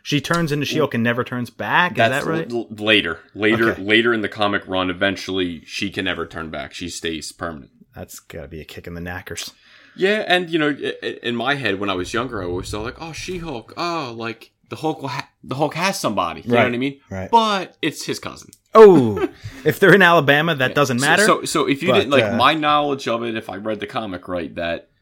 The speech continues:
Speaker 2: she gets
Speaker 1: As long as you didn't read it backwards, I think
Speaker 2: she,
Speaker 1: you're okay.
Speaker 2: she, she gets ill and needs a blood transfusion and gets
Speaker 1: Okay.
Speaker 2: it from her
Speaker 1: From
Speaker 2: cousin Bruce
Speaker 1: Bruce
Speaker 2: Banner
Speaker 1: Banner.
Speaker 2: and gets a, like, a less tempered Hulk.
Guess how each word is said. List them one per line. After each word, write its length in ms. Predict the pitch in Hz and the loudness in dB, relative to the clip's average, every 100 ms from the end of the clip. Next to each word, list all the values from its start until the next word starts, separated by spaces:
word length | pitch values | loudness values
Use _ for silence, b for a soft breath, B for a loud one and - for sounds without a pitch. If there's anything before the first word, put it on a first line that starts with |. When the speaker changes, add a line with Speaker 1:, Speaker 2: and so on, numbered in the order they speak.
| _ _ _ | _ _ _
Speaker 2:
she 300 | - - 120 | -8 -4 -4
gets 480 | 113 113 - - - | -2 -2 -4 -8 -6
Speaker 1:
As 60 | |
long 120 | 110 147 | -4 0
as 80 | |
you 60 | 139 | 0
didn't 120 | 143 | 0
read 100 | 120 | -2
it 80 | 107 | -4
backwards, 380 | 104 110 85 80 | -6 -6 -8 -12
I 40 | |
think 180 | 82 101 | -10 -10
Speaker 2:
she, 60 | 73 | -10
Speaker 1:
you're 80 | 87 | -12
okay. 160 | - - | -12 -10
Speaker 2:
she, 280 | - 143 | -4 -4
she 220 | - - 160 | -4 -4 2
gets 280 | 160 - - | 2 0 -4
ill 320 | 147 143 110 | -2 0 -2
and 100 | 107 | -2
needs 160 | 113 104 | -4 -4
a 40 | |
blood 260 | 95 110 117 | -4 -4 -4
transfusion 640 | - 80 - 85 78 80 - | -8 -12 -12 -12 -10 -12 -8
and 140 | 113 | -4
gets 160 | 101 104 | -2 -2
Speaker 1:
Okay. 20 | |
Speaker 2:
it 60 | 104 | -4
from 140 | 104 | -4
her 80 | 92 | -2
Speaker 1:
From 100 | 113 | 2
Speaker 2:
cousin 260 | 110 101 101 | 2 2 -2
Bruce 240 | 90 92 | -6 -6
Speaker 1:
Bruce 100 | - 107 | -4 -2
Speaker 2:
Banner 160 | 101 | 0
Speaker 1:
Banner. 80 | 92 | -2
Speaker 2:
and 80 | 107 | -2
gets 220 | 107 - | -2 -2
a, 100 | 98 | -6
like, 200 | 90 90 | -6 -6
a 60 | 90 | -4
less 380 | 95 104 101 - | 0 2 0 -4
tempered 400 | - 104 - 80 | -6 -4 -6 -12
Hulk. 360 | 87 76 _ | -12 -14 _